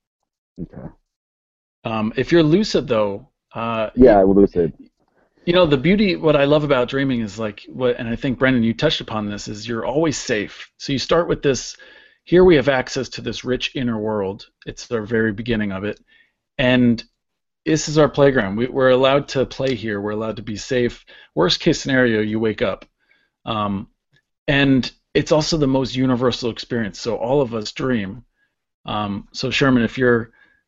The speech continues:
Speaker 2: uh, you, you mentioned, like, you wanna ju-, jump back into it, knowing that you already are dreaming. It's just whether or not you're doing so consciously or, or unconsciously. Um, just like we're all breathing right now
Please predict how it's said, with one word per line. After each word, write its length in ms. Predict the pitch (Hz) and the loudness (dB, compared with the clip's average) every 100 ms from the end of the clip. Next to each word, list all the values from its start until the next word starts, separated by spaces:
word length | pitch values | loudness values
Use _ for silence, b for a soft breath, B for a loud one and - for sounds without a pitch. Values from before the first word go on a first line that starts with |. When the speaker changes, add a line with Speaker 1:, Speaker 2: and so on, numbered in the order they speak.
| - | -8
Speaker 2:
uh, 340 | - 101 95 - _ _ _ | -4 -2 -4 -10 _ _ _
you, 160 | 139 131 | -8 -6
you 160 | 147 | -2
mentioned, 360 | 127 117 127 120 | 0 0 0 -2
like, 180 | 110 139 | -2 -2
you 80 | |
wanna 180 | 127 113 | -2 -2
ju-, 280 | 101 - 127 | -6 -4 -4
jump 280 | - 131 113 | -2 -4 -2
back 220 | 107 127 | -4 -2
into 320 | 156 - 123 | -2 0 0
it, 80 | 117 - _ _ _ _ _ _ _ - 160 156 | 0 -2 _ _ _ _ _ _ _ -18 -18 -2
knowing 360 | 180 208 202 | 2 4 6
that 120 | 156 | 4
you 100 | 147 | 4
already 260 | 143 143 127 | 4 4 4
are 140 | 131 127 | 2 2
dreaming. 440 | 120 127 110 98 | 0 -2 -2 -6
It's 120 | 98 | -8
just 180 | 139 - | -8 0
whether 240 | 131 120 | 0 2
or 40 | 113 | -2
not 200 | 110 110 | -4 -6
you're 80 | 113 | -6
doing 260 | 120 107 | -6 -6
so 180 | - 107 | -8 -10
consciously 800 | - 113 110 117 - 107 104 98 | -8 -8 -6 -10 -8 -8 -8 -10
or, 480 | - 104 98 95 - | -8 -6 -6 -6 -10
or 160 | 110 113 | -6 0
unconsciously. 720 | 160 - 95 - - - 113 _ _ _ _ _ | 0 -2 -8 -10 -12 -14 -18 _ _ _ _ _
Um, 400 | 123 110 101 104 - _ _ _ | -10 -8 -8 -12 -18 _ _ _
just 180 | 165 - | -2 2
like 120 | 151 | 4
we're 100 | 143 | 4
all 80 | 127 | 4
breathing 380 | 135 143 127 110 | 6 4 4 0
right 180 | 101 | -4
now 320 | 107 95 101 | -8 -12 -14